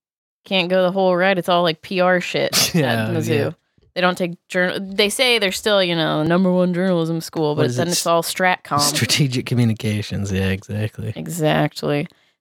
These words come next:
Speaker 1: So, um,
Speaker 2: Advertising, whatever you wanna call it. <laughs>
Speaker 1: Yeah. <laughs> Advertising. That's the true name
Speaker 2: Yes.
Speaker 1: for it. Um, but Case and Bayless, I see you out there. Good job. Good reporting.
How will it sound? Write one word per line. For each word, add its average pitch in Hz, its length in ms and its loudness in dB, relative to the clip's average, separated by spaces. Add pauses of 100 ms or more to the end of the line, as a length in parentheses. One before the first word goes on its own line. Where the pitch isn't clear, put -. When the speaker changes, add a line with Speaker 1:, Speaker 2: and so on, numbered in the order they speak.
Speaker 1:
So, 156 460 2
um, 185 100 -10
Speaker 2:
Advertising, 117 760 0
whatever 110 220 0
you 104 60 -2
wanna 95 140 -6
call - 220 -10
it. - 80 -12 (360)
<laughs> - 0 - (440)
Speaker 1:
Yeah. 170 360 2 (140)
<laughs> - 200 -2 (960)
Advertising. 170 760 0
That's 196 280 0
the 196 420 -2
true 226 280 0
name 160 500 0
Speaker 2:
Yes. 160 180 -2
Speaker 1:
for 151 220 2
it. 139 180 -2 (560)
Um, 160 540 0 (300)
but 165 300 0 (680)
Case 254 300 0
and 240 120 -2
Bayless, 233 460 0 (180)
I 175 60 -10
see 233 200 -2
you 196 120 4
out 196 160 2
there. 156 280 0 (120)
Good 185 160 -4
job. 156 300 4 (220)
Good 165 120 -8
reporting. 165 460 0